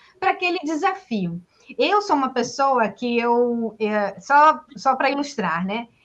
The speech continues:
Eu tenho, pelo menos eu acho, né? Eu penso que eu tenho, é,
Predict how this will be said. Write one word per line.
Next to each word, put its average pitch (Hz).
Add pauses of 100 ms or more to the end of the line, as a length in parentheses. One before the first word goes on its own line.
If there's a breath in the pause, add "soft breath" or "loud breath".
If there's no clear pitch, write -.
(220 soft breath)
Eu 277
tenho, 294 (220)
pelo 233
menos 269
eu 440
acho, 220
né? 277
Eu 220
penso 277
que -
eu 254
tenho, 247 (200 soft breath)
é, 226